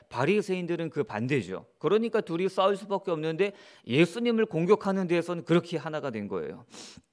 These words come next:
예수님께 질문을 하죠. "첫째 형이 후사가 없이 죽었다. 대를 잇기 위해서 둘째가 형수와 결혼해 아들을 낳아야 하는데, 일곱째까지 후사가 없이 죽었다는 거예요."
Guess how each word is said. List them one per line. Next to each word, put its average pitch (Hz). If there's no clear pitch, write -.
예수님께 143
질문을 147
하죠. 110
"첫째 208
형이 175
후사가 170
없이 156
죽었다. 113
대를 156
잇기 170
위해서 143
둘째가 175
형수와 214
결혼해 170
아들을 165
낳아야 135
하는데, 139
일곱째까지 202
후사가 185
없이 156
죽었다는 107
거예요." 90